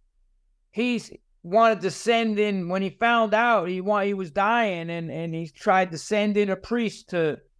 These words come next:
ask for forgiveness and all this shit. My brother said, "Fuck him. Tell him to fucking burn in hell for everything he did to my mother." And, um, that was that. And he, he passed away.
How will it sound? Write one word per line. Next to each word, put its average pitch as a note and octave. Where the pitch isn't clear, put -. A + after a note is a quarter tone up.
ask G#3+
for G3+
forgiveness F#3+
and D#3+
all E3
this E3
shit. D#3+
My E3+
brother F#3
said, E3+
"Fuck G3+
him. G#3
Tell G#3+
him G#3+
to G3
fucking G3
burn G3
in F#3
hell F#3
for D#3
everything F3
he E3+
did E3
to E3
my D#3
mother." D#3
And, D#3+
um, D3+
that F#3+
was F#3+
that. G3+
And D3+
he, G3+
he A3+
passed A#3
away. A3